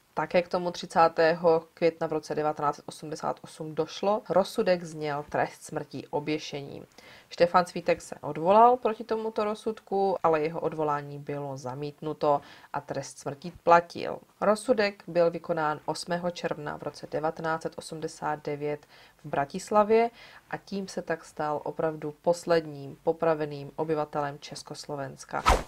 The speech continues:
Ach, takže jsme to zvládli. Teda nevím, kolik vás to zvládlo až do konce videa. Pokud jste to zvládli, tak klobouk dolů, protože já tady u toho docela, docela trpím.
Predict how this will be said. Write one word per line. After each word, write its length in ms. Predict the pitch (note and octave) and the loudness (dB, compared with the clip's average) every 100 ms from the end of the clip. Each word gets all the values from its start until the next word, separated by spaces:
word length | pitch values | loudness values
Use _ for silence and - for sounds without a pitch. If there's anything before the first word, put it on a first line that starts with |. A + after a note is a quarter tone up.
| - _ _ | -10 _ _
Ach, 480 | D#4 C#4+ G#3 - - | 10 10 10 0 8
takže 280 | B3 C#4 E4+ | 10 10 8
jsme 260 | E4+ C#4 | 8 6
to 200 | C4+ A#3+ | 8 8
zvládli. 920 | G#3 F#3 E3 E3 E3+ D#3+ D#3 C3 A#2+ - | 6 6 10 12 12 12 8 -2 -2 -4
Teda 200 | C#3+ D3+ | 2 6
nevím, 320 | E3 E3 E3 | 6 4 0
kolik 280 | D3+ E3 D#3 | 4 4 4
vás 300 | D#3 D3+ D3 | 6 6 6
to 120 | - | 0
zvládlo 440 | D3+ D3+ C#3+ C#3 B2+ | -4 2 2 2 0
až 140 | D3+ | -2
do 140 | D#3+ E3 | -2 0
konce 360 | F3 E3+ F#3+ | 2 0 -2
videa. 400 | F3 F3 F3 E3+ | 0 6 8 8
Pokud 280 | F3 E3 F3 | 4 -2 -4
jste 180 | - F3 | -8 -10
to 160 | - | -6
zvládli, 600 | E3+ E3 D#3+ D#3 D3+ D#3 | -4 4 6 6 4 0
tak 520 | D#3 E3 D#3 - - - _ _ _ _ - _ - | 2 4 4 4 -10 -16 _ _ _ _ -20 _ -20
klobouk 500 | - F#3 F#3+ G3 F#3+ | 6 6 10 8 8
dolů, 320 | F3+ F3 E3+ | 8 8 8
protože 580 | E3+ E3 D#3 D#3+ D#3 D3+ D3 | 4 2 0 -2 -2 -4 2
já 300 | D3 E3+ D#3 | 10 10 10
tady 300 | - C#3+ C#3+ | 6 -4 -6
u 80 | - | -8
toho 240 | D3 D3+ | -4 -4
docela, 460 | C#3+ - C#3+ C3 C3 - - - - - - - _ _ _ - | -4 -2 2 2 0 -8 -20 -20 -20 -20 -20 -20 _ _ _ 0
docela 300 | F3 F3+ E3 | 6 8 8
trpím. 440 | E3+ - C#3 D3 | 4 -4 -6 -6